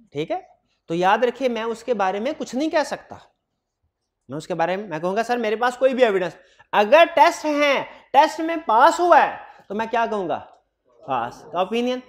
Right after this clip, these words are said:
टेस्ट हुए हैं, टेस्ट में फेल हुआ है, क्या कहूं? अगर उस बच्चे ने फर्ज करें टेस्ट दिया ही नहीं,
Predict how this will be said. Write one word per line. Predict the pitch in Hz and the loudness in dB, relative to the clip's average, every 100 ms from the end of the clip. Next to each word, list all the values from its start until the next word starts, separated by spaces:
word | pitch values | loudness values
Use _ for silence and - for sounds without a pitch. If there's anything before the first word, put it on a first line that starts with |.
| _ _ _ - | _ _ _ 2
टेस्ट | 247 320 - | 4 4 0
हुए | 339 359 | 0 2
हैं, | 320 226 - - | 0 -2 -8 -8
टेस्ट | 233 320 311 | -4 -2 -2
में | 311 | -6
फेल | - 339 359 | -2 2 6
हुआ | 330 254 | 8 8
है, | - - - | 6 -4 -10
क्या | 202 220 | -6 -4
कहूं? | 175 - - _ _ - - _ - | -6 -12 -20 _ _ -20 -20 _ 0
अगर | 240 302 339 | 6 6 6
उस | 311 | 2
बच्चे | 294 277 311 | -2 -2 -2
ने | 330 330 | -4 -4
फर्ज | 320 311 | -4 -4
करें | 320 330 | -6 -6
टेस्ट | 311 302 294 | -4 -6 -4
दिया | 247 269 | 0 2
ही | 311 311 | 2 2
नहीं, | 240 151 | -2 -4